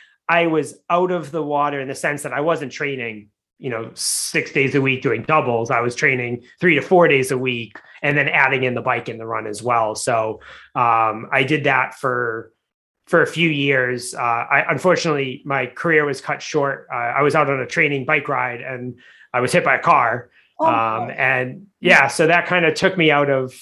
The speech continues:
Speaker 2: Yeah.
Speaker 1: uh, the sport, uh, for a while. And, and, and from there, I found, I, I, I found my love for swimming again and marathon swimming, and, and it, it took a whole new shape for me.
Speaker 2: Yeah. Wow.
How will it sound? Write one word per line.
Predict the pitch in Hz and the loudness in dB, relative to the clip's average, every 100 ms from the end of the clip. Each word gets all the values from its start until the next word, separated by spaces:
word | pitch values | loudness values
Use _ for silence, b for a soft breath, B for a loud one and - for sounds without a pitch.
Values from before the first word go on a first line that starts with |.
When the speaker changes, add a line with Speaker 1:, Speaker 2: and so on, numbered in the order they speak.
| - _ _ _ | -20 _ _ _
Speaker 2:
Yeah. | 214 226 190 | -12 -10 -6
Speaker 1:
uh, | 120 120 | -6 -2
the | 143 | -2
sport, | 170 170 143 135 - - | 0 4 4 2 -4 -8
uh, | 123 | -8
for | 117 165 | 0 4
a | 143 | 6
while. | 160 180 139 123 127 135 - | 8 6 4 0 -4 -8 -10
And, | 123 123 120 120 120 - | -4 -4 -2 -4 -8 -8
and, | 123 120 120 117 123 - _ _ _ | -6 -4 -6 -8 -12 -14 _ _ _
and | 127 123 117 | -4 -2 -2
from | 170 147 | 0 2
there, | 147 165 156 147 139 113 - | 4 4 4 4 2 -2 -6
I | 127 | -6
found, | - 135 131 127 123 - - _ _ | 0 2 2 0 -6 -10 -20 _ _
I, | 160 | 0
I, | 170 160 143 147 | 2 0 0 -2
I | 143 | 0
found | 165 151 | 2 2
my | 143 | 4
love | 143 139 | 4 2
for | 147 135 | 0 -4
swimming | 131 247 196 | 2 4 4
again | 180 160 151 151 | 2 0 -2 -2
and | 135 | -4
marathon | 143 156 156 151 139 | -4 -2 -2 -6 -6
swimming, | 156 143 139 127 | -6 -6 -6 -8
and, | 127 B B 156 | -10 B B 0
and | 156 | 2
it, | 151 | 2
it | 156 | -2
took | - 165 | -2 0
a | 147 | 2
whole | 160 147 | 4 4
new | 135 | 4
shape | 120 123 120 - | 0 -6 -8 -10
for | 110 | -10
me. | 107 104 110 b b 226 | -8 -8 -10 b b -18
Speaker 2:
Yeah. | 226 233 202 180 175 - | -12 -10 -10 -10 -14 -18
Wow. | 202 214 233 180 165 - | -12 -8 -6 -6 -6 -12